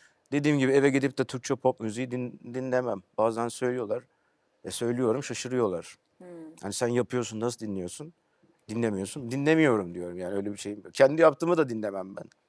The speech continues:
Speaker 2: Öyle mi?
Speaker 1: Tabii.
Speaker 2: Neden?
Speaker 1: Yaparım, biter o. Hemen yenisini
Speaker 2: Ben tavsiye
Speaker 1: yapmaya.
Speaker 2: ederim, çok eğlenceli.
Speaker 1: Öyle mi?
Speaker 2: Yani dans etmek için falan çok ya da arabada giderken ben çok
Speaker 1: Ha,
Speaker 2: açıyorum.
Speaker 1: ama çalıyorum tabii işte, bir
Speaker 2: Evet.
Speaker 1: partiye gidiyorum, bir davete gidiyorum hani.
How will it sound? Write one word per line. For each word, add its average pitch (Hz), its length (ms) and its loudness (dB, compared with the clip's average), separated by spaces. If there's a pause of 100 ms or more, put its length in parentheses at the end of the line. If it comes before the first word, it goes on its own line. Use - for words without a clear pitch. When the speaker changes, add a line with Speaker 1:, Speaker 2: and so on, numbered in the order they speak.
(140)
Speaker 2:
Öyle 202 200 -2
mi? 494 60 0 (260)
Speaker 1:
Tabii. 123 360 2 (100)
Speaker 2:
Neden? 214 220 -2 (120)
Speaker 1:
Yaparım, 151 440 6
biter 208 240 8
o. 113 240 6
Hemen 143 220 4
yenisini 175 320 4
Speaker 2:
Ben 175 60 -2
tavsiye 269 380 6
Speaker 1:
yapmaya. 294 120 -2
Speaker 2:
ederim, 240 120 -4
çok 254 240 -6
eğlenceli. 196 560 2
Speaker 1:
Öyle 185 180 12
mi? 254 60 12 (320)
Speaker 2:
Yani 254 260 10
dans 254 200 12
etmek 247 280 8
için - 140 -6
falan 294 200 8 (120)
çok 392 140 0
ya 247 100 10
da 233 80 10
arabada 254 320 12
giderken 277 320 8
ben 262 80 8
çok - 160 -2
Speaker 1:
Ha, - 20 0
Speaker 2:
açıyorum. 262 400 2
Speaker 1:
ama 202 80 4
çalıyorum 180 540 4
tabii 107 240 -4
işte, 104 260 -10
bir 107 60 -10
Speaker 2:
Evet. - 80 -4
Speaker 1:
partiye 113 380 2
gidiyorum, 104 420 -10
bir 113 140 -10
davete 107 420 -2
gidiyorum 90 380 -16
hani. 87 220 -20